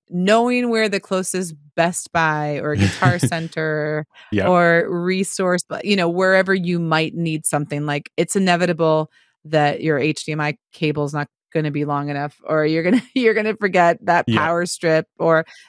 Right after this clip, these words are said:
Speaker 1: you know, there's things like that, um, that always come up. So,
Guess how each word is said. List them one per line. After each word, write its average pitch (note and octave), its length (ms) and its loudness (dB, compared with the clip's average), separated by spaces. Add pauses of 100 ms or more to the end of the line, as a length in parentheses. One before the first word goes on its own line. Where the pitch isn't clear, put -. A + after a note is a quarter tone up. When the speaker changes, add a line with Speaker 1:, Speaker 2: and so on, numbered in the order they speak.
Speaker 1:
you G3 120 2
know, F#3 120 4
there's E3+ 200 0
things E3+ 280 -6
like D#3+ 220 -4
that, D3 360 -2
um, D3+ 420 -8
that D3+ 140 -2
always D3 240 -2
come D#3 220 -4
up. D3+ 200 -4
So, D3 400 -2